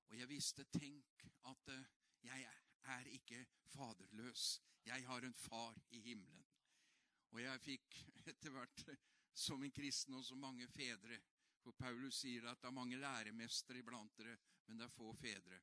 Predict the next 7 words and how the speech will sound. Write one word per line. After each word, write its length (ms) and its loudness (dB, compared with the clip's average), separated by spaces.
Men 160 -4
når 160 -6
vi 160 -2
får 280 -6
og 80 -4
kjenner 500 2
Den 160 0